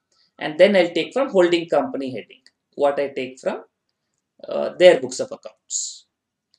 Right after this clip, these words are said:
So subsidiary companies, I will write share capital and reserves and surplus, which come from subsidiary company balance sheets.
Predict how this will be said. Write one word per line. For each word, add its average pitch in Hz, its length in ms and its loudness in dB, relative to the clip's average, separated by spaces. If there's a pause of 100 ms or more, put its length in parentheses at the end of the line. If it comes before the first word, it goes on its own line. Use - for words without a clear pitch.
(1200)
So - 120 -16
subsidiary 214 460 2
companies, 214 580 0
I 170 100 4
will 180 180 4
write 208 200 2
share 190 280 2
capital 185 600 2
and 160 160 0
reserves 160 300 2
and 180 100 -4
surplus, 185 540 -2
which 151 220 -10
come 165 160 -2
from 165 180 -8
subsidiary 180 340 -6
company 170 300 -4
balance 156 340 -2
sheets. - 460 -12